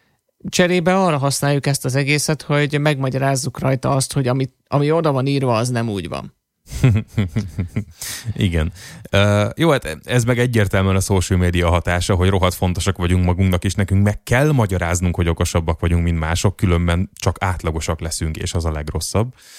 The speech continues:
Speaker 2: Ö, emlékszel még a holdra szállás tagadásos adásunkra? Még az első
Speaker 1: Ó.
Speaker 2: ti-, tizenvalahány adás egyike volt, azt hiszem. Te-, ott is ugyanerről volt szó valójában. Mondj-, jó, mondjuk ott inkább, tehát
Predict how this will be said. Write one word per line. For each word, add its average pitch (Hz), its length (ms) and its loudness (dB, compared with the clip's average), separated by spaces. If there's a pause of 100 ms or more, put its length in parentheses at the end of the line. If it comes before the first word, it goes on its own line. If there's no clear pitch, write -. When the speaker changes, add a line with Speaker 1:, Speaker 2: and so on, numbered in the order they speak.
(280)
Speaker 2:
Ö, 95 220 2
emlékszel 110 420 2
még 120 140 2
a 113 60 4
holdra 104 380 4
szállás 104 460 0
tagadásos 104 640 0
adásunkra? 104 600 0
Még 80 180 0
az 85 100 0
első 90 600 0
Speaker 1:
Ó. 139 540 0 (840)
Speaker 2:
ti-, 101 100 -4
tizenvalahány 95 800 2
adás 95 300 0
egyike 98 340 -2
volt, 85 240 -2
azt - 120 -2
hiszem. 85 360 -2 (640)
Te-, - 120 0
ott 139 220 2
is 110 100 4
ugyanerről 95 400 2
volt 85 220 0
szó 85 200 -4
valójában. 82 600 -2
Mondj-, 110 200 0
jó, 151 160 2
mondjuk 135 260 0
ott 123 140 -4
inkább, 123 260 0
tehát - 200 -8